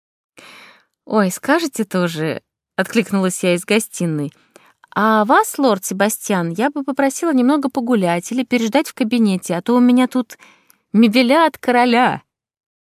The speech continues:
«Чарльз прислал вам мебель?» достаточно равнодушно уточнил герцог. «Да, припоминаю, он говорил что-то такое.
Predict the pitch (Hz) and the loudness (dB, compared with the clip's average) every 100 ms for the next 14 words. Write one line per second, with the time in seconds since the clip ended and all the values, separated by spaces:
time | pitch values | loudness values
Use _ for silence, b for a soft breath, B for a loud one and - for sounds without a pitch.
0 | _ _ _ _ _ _ _ _ - 254 | _ _ _ _ _ _ _ _ -2 0
1 | 254 - - 247 262 233 247 247 285 349 | 0 -4 -10 -8 -4 -2 0 2 2 0
2 | 208 175 - _ _ _ 165 180 180 - | -4 -6 -10 _ _ _ -6 -2 -4 -4
3 | - 175 165 165 175 175 156 - 165 165 | -6 -4 -4 -4 -6 -6 -10 -10 -8 -10
4 | - 175 160 160 139 - - - - - | -8 -10 -8 -8 -10 -12 -18 -18 -20 -20
5 | _ - - 247 330 220 247 269 262 269 | _ -12 -2 2 2 2 0 2 4 4
6 | 233 190 196 208 214 240 262 240 165 - | 2 -2 -4 -2 -2 0 0 0 -2 -6
7 | 185 - - 165 - 156 147 143 | -8 -8 -8 -8 -6 -6 -6 -6